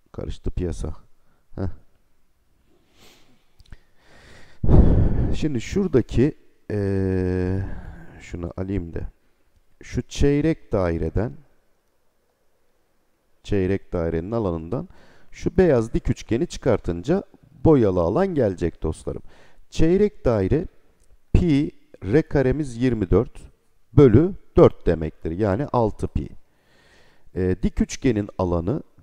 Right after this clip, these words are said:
dik kenarlarını çarpacağız. İki kök altı çarpı iki kök altı bölü iki. Yirmi dört bölü ikiden on iki de o geldi.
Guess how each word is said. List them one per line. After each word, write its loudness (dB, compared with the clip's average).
dik -4
kenarlarını 0
çarpacağız. 0
İki -10
kök -8
altı -2
çarpı 0
iki -10
kök -6
altı -2
bölü 4
iki. -4
Yirmi -2
dört 2
bölü 4
ikiden -2
on 2
iki -2
de 4
o 4
geldi. -2